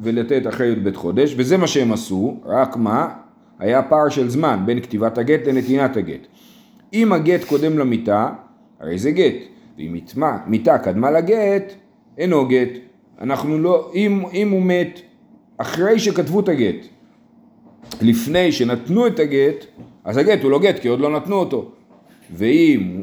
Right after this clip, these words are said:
הוא מת אחרי שנתנו את הגט, אז הגט הוא כן גט. ואם אין ידוע, כי מה קרה? הוא נסע לחוץ לארץ, אמר, "אם תוך שנה אני לא חוזר, תכתבו ותיתנו גט לאשתי", ואז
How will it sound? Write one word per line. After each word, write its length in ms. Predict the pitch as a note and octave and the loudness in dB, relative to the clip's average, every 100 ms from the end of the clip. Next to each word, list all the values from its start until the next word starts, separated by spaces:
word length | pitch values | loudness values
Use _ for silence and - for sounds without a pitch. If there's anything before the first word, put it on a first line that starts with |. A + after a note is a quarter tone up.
| - | -10
הוא 120 | A2 | -6
מת 380 | A#2+ C#3+ G2+ - - | -2 -2 -4 -10 -18
אחרי 340 | - B2 G#3+ | -8 -2 0
שנתנו 360 | G3 E3 C#3+ D3+ | 0 0 -2 -2
את 80 | D3+ | -2
הגט, 240 | F#3 F#3+ | -2 -2
אז 120 | D3 | -2
הגט 260 | C#3 C3+ C3 | 0 0 -2
הוא 100 | A#2+ | -2
כן 180 | A2 F2 | 0 -2
גט. 140 | D2+ | -2
ואם 220 | G#2+ F#3+ F3+ | 0 2 2
אין 120 | E3 | 2
ידוע, 420 | C#3 G#2+ G#2 - - | 2 2 0 -2 -4
כי 80 | |
מה 160 | B2 C#3+ | -2 -2
קרה? 280 | D3+ A#2+ F#2+ | 0 0 0
הוא 140 | C#3 E3 | -4 -6
נסע 300 | D3+ D#3+ D#3 | -4 0 2
לחוץ 360 | D3+ E3 D#3+ | 2 -2 0
לארץ, 280 | C3+ G2+ - | 0 0 0
אמר, 240 | G#2+ D3 B2+ C3+ | 0 0 0 -4
"אם 60 | |
תוך 200 | C#3+ D3 | -2 -2
שנה 260 | - C3+ C#3 | -2 -2 0
אני 100 | C3 | 0
לא 60 | |
חוזר, 280 | C3 A#2+ D#3 D#3+ B2+ A2+ - | 0 0 0 -2 -4 -6 -6
תכתבו 440 | A#2+ - C3 D#3 | -10 -4 0 0
ותיתנו 380 | C3 A#2+ A#2 B2 | 0 -4 -4 0
גט 220 | A2 F#2 | 0 0
לאשתי", 380 | F2 E2 D#3 G#3 - - - - G2 | -4 -4 -4 -4 -8 -20 -20 -18 -2
ואז 540 | A2 E3+ A3 G3+ F3 | 2 4 4 4 0